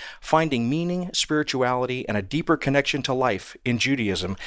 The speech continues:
After Finally Choosing to Look There. Well, in the first segment, we talked a little bit about your childhood and how you stepped away from Judaism into basically a, a kind of secular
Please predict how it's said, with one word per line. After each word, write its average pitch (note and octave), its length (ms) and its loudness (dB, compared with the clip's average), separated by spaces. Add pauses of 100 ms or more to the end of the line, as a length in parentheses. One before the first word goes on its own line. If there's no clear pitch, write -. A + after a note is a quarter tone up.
(220)
After B2 240 4
Finally C3 540 -2
Choosing A#2 420 -2
to - 120 -4
Look G2+ 260 -4
There. - 220 -2 (1600)
Well, D3+ 120 10
in E3 40 2
the D3+ 60 2
first - 340 -2
segment, B2 400 -4
we C3+ 140 -4
talked F#3 280 0
a D3 40 -2
little C3+ 180 -4
bit A#2 140 0
about A2+ 360 0
your A#2 280 0
childhood A2+ 760 -2
and G#2 140 -6
how C3 220 2
you A#2+ 320 0
stepped - 340 0
away B2+ 300 2
from A2+ 240 -4
Judaism G#2 720 -2
into C3 420 2 (420)
basically G#3 580 2
a, C#3 220 -2
a C3 60 -2
kind D#3+ 220 -2
of C#3+ 60 0
secular D3 720 0